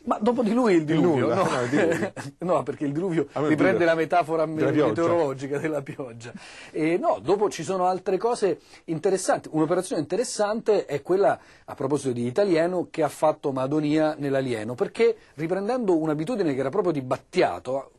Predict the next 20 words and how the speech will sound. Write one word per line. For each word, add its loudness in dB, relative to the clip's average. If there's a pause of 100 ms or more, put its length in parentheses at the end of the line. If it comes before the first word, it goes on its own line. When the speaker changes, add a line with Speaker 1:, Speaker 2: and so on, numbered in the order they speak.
(220)
Speaker 1:
abbiamo 0
detto 0
il 0
glocal 2
per -4
Van -2
der -4
Frost, -2
qui -6
un'abitudine -2 (160)
del -6
postmoderno, -4 (120)
ha 0
creato 2
una -2
specie 0
di -6
puzzle 2
di -2
citazioni, -8